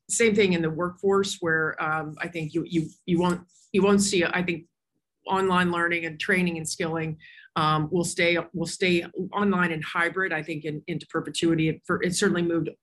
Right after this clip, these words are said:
a wh-, you know, a whole lot of habit formation there as well. You know, it caused faculty. I mean, they were, I mean, Harvard Business School, they tell you that most of,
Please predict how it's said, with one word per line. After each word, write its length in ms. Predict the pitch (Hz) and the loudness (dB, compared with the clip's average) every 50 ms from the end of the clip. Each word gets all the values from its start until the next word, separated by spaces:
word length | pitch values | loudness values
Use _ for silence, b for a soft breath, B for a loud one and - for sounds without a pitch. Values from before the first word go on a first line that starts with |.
| _ - | _ -14
a 40 | 170 | -14
wh-, 160 | - - 185 | -10 -6 -4
you 60 | 175 | -2
know, 100 | 165 151 | -2 -2
a 40 | 151 | -4
whole 280 | - - 202 196 185 | -2 0 2 2 4
lot 180 | 175 160 156 151 | 4 2 2 0
of 60 | 156 | 0
habit 380 | 147 165 160 156 156 156 - - _ _ _ | 0 0 0 0 0 -2 -6 -10 _ _ _
formation 480 | - 165 160 160 151 147 - 160 - 156 | -6 -4 -2 -2 -2 -4 -4 -6 -6 -4
there 160 | 156 151 151 | -4 -4 -4
as 140 | 147 151 165 | -4 -6 -4
well. 360 | 160 156 160 160 160 156 B B B B B B B - | -2 0 0 0 0 -2 B B B B B B B -4
You 80 | 262 | 0
know, 80 | 262 247 | 2 2
it 100 | 240 240 | 2 2
caused 260 | - 254 247 233 - | 0 0 0 0 0
faculty. 440 | - 175 170 190 202 208 170 160 160 | 2 2 2 2 2 -2 -4 -4 -4
I 40 | 165 | -4
mean, 80 | 165 | -4
they 60 | 170 | -4
were, 180 | 175 170 165 147 - | -4 -4 -6 -8 -12
I 240 | - - - - 190 | -20 -20 -12 -6 -2
mean, 140 | 175 170 | -2 0
Harvard 240 | 165 190 190 196 175 | 0 2 2 2 2
Business 280 | 160 180 180 196 170 - | 2 0 -2 -2 -4 -6
School, 340 | - - 165 160 156 - - _ - - - - | -6 -6 -6 -6 -6 -10 -12 _ -10 -10 -6 -2
they 140 | 170 180 180 | -2 -2 -2
tell 260 | 180 - 175 165 165 | -2 -2 -2 0 0
you 300 | 165 165 160 160 160 160 B B B B B B _ - | 2 2 0 0 -2 -4 B B B B B B _ 0
that 340 | 175 165 165 160 156 - - | 2 4 4 2 0 0 0
most 360 | 185 180 190 196 208 202 - | 2 4 4 4 4 2 -2
of, 80 | - | -6